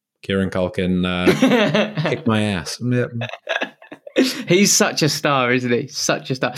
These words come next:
Speaker 2: Um, right, I've taken that off in a, in a weird direction. We got a couple of comments on, um, the Kill Bill episode, which is very interesting,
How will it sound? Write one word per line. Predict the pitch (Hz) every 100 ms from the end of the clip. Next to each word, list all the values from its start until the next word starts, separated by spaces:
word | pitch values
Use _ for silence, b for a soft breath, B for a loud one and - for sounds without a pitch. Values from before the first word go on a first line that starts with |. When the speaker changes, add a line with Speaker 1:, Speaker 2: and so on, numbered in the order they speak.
| - 170
Speaker 2:
Um, | 165 160 151 165
right, | 160 143
I've | 135
taken | 180 170 156
that | 139
off | 127 -
in | 131
a, | 123
in | - 135
a |
weird | 127 127
direction. | 127 120 120 - 120 B B
We | 156
got | 151
a | 156
couple | 165 180 185
of | 185
comments | 170 143 113 -
on, | 139 131 131 -
um, | 127 127 131 - _
the | 123 131 _ -
Kill | - 147 135 123 -
Bill | - 160 143 -
episode, | 127 127 120 113 98 - - -
which | 123
is | 131
very | 131 117
interesting, | 113 117 113 - -